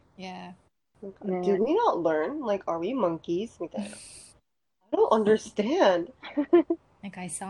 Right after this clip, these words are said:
Speaker 1: on TikTok, like, this
Speaker 2: Mm.
Speaker 1: guy was like, なんだろう、he took this data and all this, like, Lehman shock and, like,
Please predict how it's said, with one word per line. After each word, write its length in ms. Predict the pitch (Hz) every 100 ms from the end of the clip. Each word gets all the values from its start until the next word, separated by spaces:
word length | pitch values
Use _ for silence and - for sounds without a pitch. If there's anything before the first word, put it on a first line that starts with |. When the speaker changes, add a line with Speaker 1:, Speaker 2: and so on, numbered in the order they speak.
| 226
Speaker 1:
on 120 | 214
TikTok, 600 | - 180 175 - 208 240 240 _ _ _ _ _ _ _ -
like, 160 | 175 -
this 120 | 185
Speaker 2:
Mm. 160 | 175 -
Speaker 1:
guy 160 | 175 185
was 180 | 196 185
like, 180 | 165 - _ _ _ -
な 100 | 190
ん 40 |
だ 80 | 180
ろ 40 |
う、 20 | 180
he 680 | - 185 180 175 175 - - _ -
took 220 | - 190 _
this 260 | 214 202 -
data 560 | - 185 185 196 202 202
and 160 | 180 175
all 200 | 175 175
this, 280 | 180 180 -
like, 300 | 165 156 _ _ 190
Lehman 380 | 185 190 185 185
shock 240 | - 185 - -
and, 280 | 175 170 170
like, 260 | 175 185